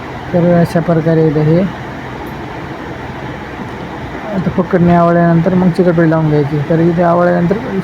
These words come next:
जे शिल्लक असेल ते कट करून घ्यायचं. आणि जेंट मारताना कधी बी वायर, <clears throat> दोन्ही वायरचं केबल सारखे करायचे आहेत आपल्याला,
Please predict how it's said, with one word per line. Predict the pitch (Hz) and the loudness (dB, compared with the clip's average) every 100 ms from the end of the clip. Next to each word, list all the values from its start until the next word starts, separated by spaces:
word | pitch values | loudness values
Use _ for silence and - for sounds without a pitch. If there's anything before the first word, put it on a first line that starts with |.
| 190 | 0
जे | 170 170 - | 2 2 2
शिल्लक | 180 180 | 2 2
असेल | 180 185 185 | 2 2 2
ते | 185 | 2
कट | 196 | 2
करून | 185 170 160 | 2 2 4
घ्यायचं. | 151 143 165 - - - - - - - - - - | 2 0 -6 -8 -12 -12 -12 -10 -10 -10 -10 -6 0
आणि | 180 185 | 4 4
जेंट | 170 202 202 | 6 6 6
मारताना | 190 196 170 202 196 | 4 2 4 4 4
कधी | 185 196 190 | 4 4 4
बी | 190 | 6
वायर, | 185 185 190 214 - - 180 | 4 4 4 2 -2 -4 0
<clears throat> | 175 165 139 151 180 | 2 4 4 4 4
दोन्ही | 170 175 | 4 4
वायरचं | 175 175 160 180 | 4 2 2 0
केबल | 180 165 175 233 - - - - - - - - - - - - | 2 2 2 0 -4 -10 -10 -12 -10 -12 -12 -12 -10 -10 -10 -4
सारखे | 208 185 170 185 | 0 0 2 2
करायचे | 180 175 165 160 | 2 2 2 2
आहेत | 151 | 2
आपल्याला, | 147 165 156 | 2 0 0